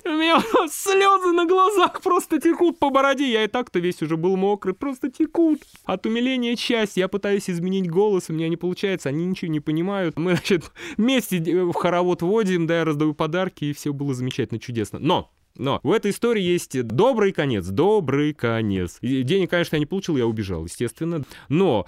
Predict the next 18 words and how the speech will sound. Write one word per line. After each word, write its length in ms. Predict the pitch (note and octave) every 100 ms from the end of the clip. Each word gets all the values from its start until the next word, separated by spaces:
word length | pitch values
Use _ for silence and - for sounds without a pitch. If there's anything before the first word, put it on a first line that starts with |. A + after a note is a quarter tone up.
| -
там, 180 | F3+ F3
оказывается, 480 | D3 D3 C3 A#2 A#2+
была 220 | B2+ B2+
мама, 220 | D3+ D3+
которая 260 | B2+ C3+ C3
в 40 |
типографии 540 | C3+ C3+ A#2 A2+ -
работала. 400 | G2+ G2 G2 G2+
Вот 100 | A#2
жалко, 240 | C#3+ C#3+ C3
я 100 | A#2+
не 100 | A#2+
принес 480 | A#2+ A#2 F#2 E2 -
ее. 120 | E2+ -
Они 220 | A#2+ C#3+
мне 180 | D3 B2+
сделали 320 | A#2 A#2 G#2+
книжку. 640 | - G#2+ F#2 - - E2